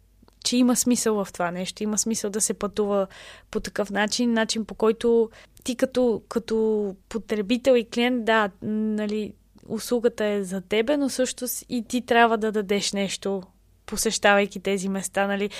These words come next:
Ти ще получиш добро обслужване, но ти също даваш нещо от себе си, за да може този регион да, да се развива и да се съживява. Според мен има надежда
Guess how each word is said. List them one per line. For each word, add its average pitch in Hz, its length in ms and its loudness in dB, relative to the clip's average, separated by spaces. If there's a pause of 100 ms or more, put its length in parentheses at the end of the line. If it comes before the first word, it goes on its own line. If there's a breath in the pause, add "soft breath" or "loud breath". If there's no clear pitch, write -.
(160 loud breath)
Ти 269 120 2
ще - 160 0
получиш 254 380 2
добро 226 280 4
обслужване, 240 500 -2
но 285 180 0
ти 254 200 -6
също 254 380 -2
даваш 214 540 0 (680 loud breath)
нещо 240 340 2
от 233 100 0
себе 226 240 2
си, 247 160 -2
за 247 120 2
да 226 100 0
може 233 420 2 (340 loud breath)
този 226 300 4
регион 214 420 -2
да, 226 300 0
да 202 100 -8
се 226 140 -2
развива 220 320 0
и 247 40 4
да 226 100 -2
се 226 140 -4
съживява. 208 800 2 (720 loud breath)
Според 240 460 0
мен 262 200 4
има 277 260 6
надежда 226 760 2